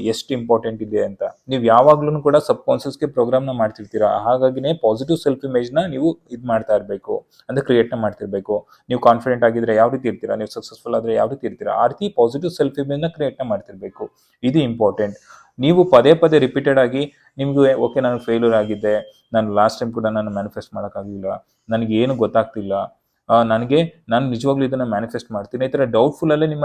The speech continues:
ಇಮೇಜ್ ನ ಕ್ರಿಯೇಟ್ ನ ಮಾಡ್ತಿದ್ರೆ, so ಇದು ಬ್ಲಾಕ್ ಆಗುತ್ತೆ. ಜೊತೆಗೆ ಫಿಯರ್ ಬೇಸ್ಡ್ ಥಿಂಕಿಂಗ್, ನೀವು ತುಂಬಾ ಜನ ಏನ್ ಮಾಡ್ತಿರ್ತೀರಾ ಅಂತ ಹೇಳಿದ್ರೆ ಅಫರ್ಮೇಷನ್ ಮಾಡ್ತಿರ್ತೀರಾ, ಆದ್ರೂ ಕೂಡ ಒಳಗಡೆ ಭಯ ಪಡ್ತಿರ್ತೀರಾ, ಓ ಇದು ಆಗ್ಬೋದಾ ಏನು ಅಂತ ವಿಜುವಲೈಸ್ ಮಾಡ್ತಿರ್ತೀರಾ, ಒಳಗಡೆ ಭಯ ಪಡ್ತಿರ್ತೀರಾ.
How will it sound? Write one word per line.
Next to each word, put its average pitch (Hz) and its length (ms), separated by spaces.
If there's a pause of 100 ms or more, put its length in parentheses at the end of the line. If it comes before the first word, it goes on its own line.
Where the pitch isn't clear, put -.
(140)
ಇಮೇಜ್ 127 300
ನ 139 40
ಕ್ರಿಯೇಟ್ 110 320
ನ - 20
ಮಾಡ್ತಿದ್ರೆ, 101 640 (120)
so 180 100 (120)
ಇದು 139 160
ಬ್ಲಾಕ್ 110 320
ಆಗುತ್ತೆ. 95 480
ಜೊತೆಗೆ 135 520
ಫಿಯರ್ 208 380
ಬೇಸ್ಡ್ 131 420
ಥಿಂಕಿಂಗ್, 120 320
ನೀವು 139 140
ತುಂಬಾ 151 200
ಜನ 147 160
ಏನ್ 131 140
ಮಾಡ್ತಿರ್ತೀರಾ 117 480
ಅಂತ 104 140
ಹೇಳಿದ್ರೆ 113 280
ಅಫರ್ಮೇಷನ್ 131 560
ಮಾಡ್ತಿರ್ತೀರಾ, 110 500
ಆದ್ರೂ 120 220
ಕೂಡ 127 140
ಒಳಗಡೆ 117 640 (100)
ಭಯ 113 160
ಪಡ್ತಿರ್ತೀರಾ, 95 520
ಓ 101 220
ಇದು 101 100
ಆಗ್ಬೋದಾ 101 460
ಏನು 95 260
ಅಂತ 92 160
ವಿಜುವಲೈಸ್ 120 460
ಮಾಡ್ತಿರ್ತೀರಾ, 117 440
ಒಳಗಡೆ 113 540
ಭಯ 107 180
ಪಡ್ತಿರ್ತೀರಾ. - 520